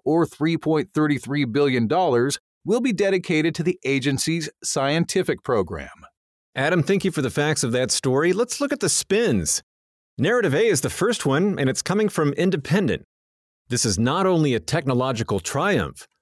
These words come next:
Speaker 2: considering the climate and energy crisis currently faced by the world. S B S P could also be a key part of the solution to the greatest global problem of this generation. The Solaris proposal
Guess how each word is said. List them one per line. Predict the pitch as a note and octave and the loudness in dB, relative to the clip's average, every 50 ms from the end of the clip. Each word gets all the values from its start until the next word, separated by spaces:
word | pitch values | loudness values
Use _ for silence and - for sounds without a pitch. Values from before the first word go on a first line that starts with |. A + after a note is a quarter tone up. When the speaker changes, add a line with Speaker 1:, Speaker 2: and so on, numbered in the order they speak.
| _ _ _ - | _ _ _ -6
Speaker 2:
considering | - A#2+ A2+ - - D#3 D3 C3+ B2 A2+ | -4 -2 -2 0 0 2 2 2 2 2
the | G#2+ | 0
climate | G2+ - - C#3+ C#3+ C#3 C3 B2+ B2 - | -2 -2 -4 -2 0 0 0 0 0 0
and | A2+ A2 A2+ - | -2 -2 -4 -2
energy | D3 D3+ D#3 C#3+ - B2 G2+ | -2 -2 0 0 -2 -2 -4
crisis | - - B2+ A#2+ A2+ - - F#2+ - | -2 -2 -2 0 0 0 -2 -2 -4
currently | - - - D3+ D3 A#2+ A2 G2+ | -4 -2 -2 -2 -2 0 -2 -4
faced | F2+ - - C3+ D3 F#3 - - | -4 -4 -2 0 0 0 0 0
by | - A2+ | -2 -2
the | G2 G2 F#2+ | 0 0 0
world. | F#2 E2+ D#2 D2 D2 - - _ _ _ _ _ _ _ _ _ _ - | 0 0 -2 -4 -6 -10 -14 _ _ _ _ _ _ _ _ _ _ -2
S | C3+ E3+ G3 - | 0 0 0 0
B | - C#3+ E3 E3 D#3+ | 0 0 0 2 2
S | D#3 D3+ - - | 2 2 0 -2
P | - C#3+ C3+ C3+ | -2 0 0 0
could | C#3 - C#3 B2 - | 0 0 -2 -2 -2
also | - D3 G3+ B3+ A#3 - C#4 C4 G#3 | 0 0 0 0 0 0 0 0 2
be | D#3 D3+ C3+ | 2 2 2
a | A#2+ | 0
key | - - - - G#3 B3 | -2 -4 -2 0 0 0
part | B3+ - - E3 D#3 D#3+ E3 | 0 0 0 0 2 2 2
of | D#3 | 0
the | D3 D#3 | 0 0
solution | - - F3 C#3+ B2 A#2+ A#2+ - - C3+ C#3 C3 - _ - | 0 0 2 2 2 2 0 0 0 -2 -2 -2 -4 _ -4
to | - C#3 | -2 -2
the | B2 A#2+ | 0 0
greatest | G2 F#2+ A2+ B2 C#3 D#3 F#3 - - | 0 0 0 2 2 2 0 0 0
global | - B2+ A#2+ C#3 D#3 F#3 E3 | -2 0 0 2 2 2 0
problem | - - C3 C3+ C#3+ D3+ D#3+ D3 | 0 -2 -2 0 0 0 2 2
of | C#3 B2 | 2 2
this | A#2+ D3+ C#3 | 2 0 0
generation. | - - D3+ D#3 F3 F#3 F#3+ G#3 A3 G#3+ - - F2+ C#2 C2+ _ _ _ _ _ _ _ _ _ - - | 0 0 0 2 2 2 2 2 2 0 0 -2 -4 -4 -8 _ _ _ _ _ _ _ _ _ -4 -2
The | A#2 | 0
Solaris | - - B2+ G#2+ A2 B2 C3+ C3 B2 - | 0 0 0 2 2 2 4 2 2 0
proposal | - - G2+ - B2+ B2+ C3 B2 C#3 D3 C3+ | -2 -4 -2 0 0 0 2 2 2 0 -2